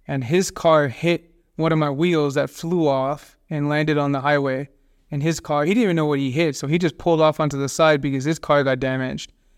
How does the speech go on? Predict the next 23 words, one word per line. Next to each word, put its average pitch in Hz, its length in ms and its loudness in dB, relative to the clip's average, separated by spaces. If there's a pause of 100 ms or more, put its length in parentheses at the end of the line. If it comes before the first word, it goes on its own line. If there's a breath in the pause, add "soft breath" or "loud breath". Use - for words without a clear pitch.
(120)
He - 100 -8
got 165 160 6
out 156 140 4
of 170 60 2
the 156 40 0
car 165 200 -2
and 151 80 0
he's 143 80 0
like, 147 100 0
"Man, 156 160 0
what 156 140 -2
did 151 100 0
I - 20 0
hit? 143 220 -2
What 147 180 -2
happened?" 156 460 -8 (360)
And 147 140 -6
then 147 80 -2
he, 151 180 2
like, 147 200 2
heard 175 360 2
somebody 143 640 0
screaming, 151 800 0